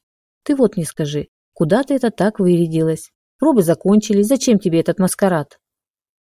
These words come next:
«А может, я убийство замышляю?» — попыталась я пошутить,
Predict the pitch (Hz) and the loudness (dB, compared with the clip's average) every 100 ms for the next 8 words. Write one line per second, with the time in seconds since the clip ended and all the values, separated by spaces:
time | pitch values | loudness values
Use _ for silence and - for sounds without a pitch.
0 | _ _ _ 269 247 226 214 - 277 277 | _ _ _ 0 2 2 0 0 0 0
1 | - 240 220 160 - 156 160 156 - 160 | -2 0 2 2 0 -4 -2 -4 -2 -4
2 | 151 143 160 _ - 156 - 165 160 - | -4 -6 -10 _ -6 -4 0 0 0 -2
3 | 156 160 151 156 - 143 _ | -4 -2 -4 -6 -6 -8 _